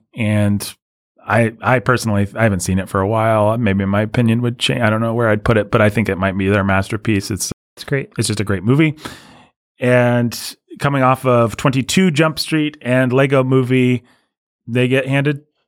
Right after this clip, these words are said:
Speaker 1: Spider-Verse. And by this time, they are this power producing writing team of uber nerds.
Speaker 2: Where does Solo fit in?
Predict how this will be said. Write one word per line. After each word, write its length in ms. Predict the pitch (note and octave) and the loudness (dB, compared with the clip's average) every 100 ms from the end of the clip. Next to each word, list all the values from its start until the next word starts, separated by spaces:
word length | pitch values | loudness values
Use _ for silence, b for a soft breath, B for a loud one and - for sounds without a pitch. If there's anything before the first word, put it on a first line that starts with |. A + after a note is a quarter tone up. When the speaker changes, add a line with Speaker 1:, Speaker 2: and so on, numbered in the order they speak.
| _ _ | _ _
Speaker 1:
Spider-Verse. 840 | - E3+ F#3+ D3+ C3+ A2 - - - | -2 0 2 2 2 0 -8 -14 -12
And 120 | A#2+ | -2
by 140 | C3 | 0
this 140 | C3 C3+ | 0 0
time, 320 | C#3 B2+ B2 | 0 0 0
they 180 | A#2+ B2 | 2 2
are 160 | B2 | 0
this 400 | A#2+ A#2+ - - _ _ _ _ | 0 -2 -4 -12 _ _ _ _
power 380 | A#2+ A2+ A#2 A#2 | -2 2 2 0
producing 880 | - A2+ A#2 A2+ A#2+ A#2+ A#2 A#2 G#2+ _ _ _ _ | -2 0 0 2 2 2 0 -4 -8 _ _ _ _
writing 460 | A3+ A#2 A#2 A#2+ A#2 | -2 2 2 2 -2
team 440 | - B2 B2 B2 B2 | 0 2 2 2 0
of 380 | A#2+ A2+ - - _ _ _ _ | -2 -6 -16 -20 _ _ _ _
uber 240 | B2 B2 | 2 2
nerds. 400 | A#2 A#2 A2+ G#2+ - _ _ _ | 2 2 2 -2 -12 _ _ _
Speaker 2:
Where 120 | - E3 | -2 0
does 140 | - | 0
Solo 300 | - D3 D3+ | -2 -2 -2
fit 220 | - E3 | -4 -6
in? 180 | D#3+ E3+ | -4 -6